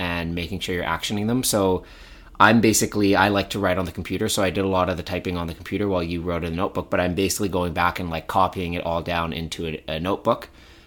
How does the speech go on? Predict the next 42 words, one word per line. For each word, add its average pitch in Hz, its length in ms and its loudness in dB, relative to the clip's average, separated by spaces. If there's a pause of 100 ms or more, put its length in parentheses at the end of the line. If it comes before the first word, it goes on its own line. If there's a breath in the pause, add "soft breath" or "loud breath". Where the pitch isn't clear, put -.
(140 loud breath)
And 98 300 0
then 95 180 0
when 95 100 -2
I'm 92 140 -2
doing 90 240 0
my 87 440 -2
monthly 95 420 -2
or 90 100 0
weekly 90 760 -2 (460 soft breath)
view 107 600 2
of 95 140 0
what 98 180 2
I 92 80 2
should 92 180 -4
be 95 80 -2
working 92 320 -2
on, 110 240 0 (140)
always 95 320 0
going 95 180 -2
back 87 320 2
and 87 160 -6
looking 90 260 -4
at 87 120 -4
them 90 140 -6
continually, 90 640 -4
because 85 320 -8
otherwise 98 440 0
you 92 120 -2
just 90 220 -2
set - 200 -4
the 92 80 -6
goals 82 380 -2
and 80 520 -8
forget 92 400 -6
them, - 140 2
and 95 140 0
that's - 240 -4
not 85 160 -6
gonna 82 120 -6
get 78 140 -6
you 76 100 -8
anywhere. 71 360 -12